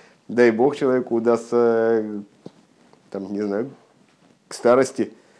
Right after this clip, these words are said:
добиться того, чтобы у него был страх перед Всевышним. Это сложная вещь, это не всякий... А ответ: "Нет, это милса зутроси". Ответ какой? "Для Мойши это милса зутроси". Для Мойши это малая вещь.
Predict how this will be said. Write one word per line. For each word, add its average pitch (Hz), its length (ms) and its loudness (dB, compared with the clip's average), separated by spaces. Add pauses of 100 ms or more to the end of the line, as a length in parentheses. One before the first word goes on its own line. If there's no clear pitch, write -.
добиться 127 580 0
того, 120 280 0
чтобы 117 260 -6
у 117 40 -2
него 113 180 0
был 110 160 -2
страх 120 240 -4
перед 110 160 -4
Всевышним. 175 400 -6
Это 113 80 -14
сложная 175 420 0
вещь, 202 300 -2
это - 220 -14
не 101 180 -8
всякий... 131 760 -4 (1160)
А 120 220 8
ответ: 127 460 2
"Нет, 240 320 -2
это 220 180 -4
милса 226 320 -4
зутроси". 190 400 -4
Ответ 131 400 0
какой? 135 420 2 (160)
"Для 151 380 4
Мойши 214 460 4
это 175 240 0
милса 208 340 -2
зутроси". 180 540 -2 (1200)
Для 117 180 2
Мойши 180 380 4
это 180 400 2
малая 170 360 2
вещь. 101 300 -6